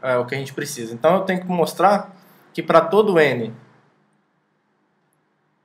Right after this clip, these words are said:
maior que N zero, o S N menos A em módulo é menor que epsilon, né? Então vamos lá. Então vamos pegar aqui um n natural qualquer com n maior que N zero.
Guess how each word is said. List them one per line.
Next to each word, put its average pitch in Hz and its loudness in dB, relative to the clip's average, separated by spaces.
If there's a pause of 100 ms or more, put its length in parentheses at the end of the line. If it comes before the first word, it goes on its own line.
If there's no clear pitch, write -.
(760)
maior 147 2
que 143 -8
N 143 -2
zero, 151 4
o 156 6
S 165 6
N 151 2
menos 147 -2
A 135 4
em 143 -2
módulo 143 2
é 156 4
menor 147 0
que - -10
epsilon, 113 -8
né? 120 -14
Então 156 -6
vamos 170 -2
lá. 101 -10
Então 151 -4 (640)
vamos 165 -2
pegar 143 4
aqui 135 -4 (460)
um 135 -6
n 135 -4
natural 123 -2
qualquer 143 0 (580)
com 147 -2
n 143 -6
maior 131 0
que 135 -8
N 131 -8
zero. 113 -6